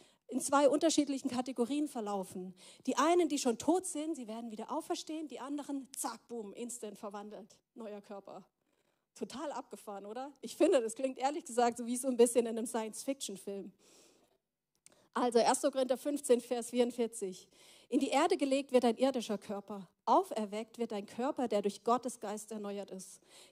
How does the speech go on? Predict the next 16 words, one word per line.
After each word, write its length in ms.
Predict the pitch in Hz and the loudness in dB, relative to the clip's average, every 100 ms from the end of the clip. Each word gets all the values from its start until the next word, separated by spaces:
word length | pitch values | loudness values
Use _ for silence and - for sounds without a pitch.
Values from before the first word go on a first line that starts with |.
| _ | _
Genauso 560 | 226 240 254 320 339 285 | 2 4 6 4 4 2
wie 80 | |
es 140 | 294 - | 0 2
einen 180 | 247 247 | 2 4
irdischen 400 | 294 330 294 269 | 4 4 0 0
Körper 340 | 254 247 247 | 0 0 0
gibt, 300 | 247 254 - | 0 -2 0
gibt 160 | 226 233 | 0 0
es 180 | 214 | -2
auch 220 | - 214 - | 0 -2 -2
einen 340 | 208 233 277 254 | -4 -2 -2 -4
durch 260 | 208 - - | -8 -10 -6
Gottes 360 | 247 254 - | -4 -4 -6
Geist 380 | 190 202 226 - | -6 -6 -6 -8
erneuerten 640 | 202 196 208 214 208 208 | -8 -6 -6 -8 -8 -14
Körper. 500 | - 208 202 - 180 | -8 -6 -4 -6 -10